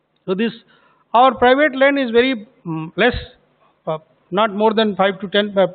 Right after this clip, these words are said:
ten percent, around ten percent. But it's, it's give us lot many problem, because as per the law, you have to pay to the owner. But ninety percent cases, the people are not owner. Owner is somebody else.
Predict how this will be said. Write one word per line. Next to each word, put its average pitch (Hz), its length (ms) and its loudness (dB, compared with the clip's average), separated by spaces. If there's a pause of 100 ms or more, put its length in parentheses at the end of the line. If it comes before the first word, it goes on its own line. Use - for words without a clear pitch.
(120)
ten 233 180 0
percent, 196 360 -2
around 180 260 0
ten 202 160 -6
percent. 196 380 -6 (400)
But 233 160 2 (480)
it's, 277 200 -2
it's 269 200 -8 (120)
give 349 180 4
us 330 200 4
lot 277 200 4
many 285 200 -2
problem, 269 520 0 (360)
because 226 300 4
as 254 180 4
per 240 120 0
the 190 80 0
law, 247 420 4 (240)
you 220 140 2
have 247 200 4
to 254 80 -4
pay 285 320 -2
to 269 160 -2
the 240 240 4
owner. 208 440 2 (760)
But 226 260 -2 (240)
ninety 294 320 0
percent 277 380 -2
cases, 254 400 2
the 226 80 0
people 233 340 -2
are 226 60 2
not 214 180 -2
owner. 175 280 -2 (1400)
Owner 269 280 4
is 254 100 -4
somebody 262 360 0
else. 277 180 2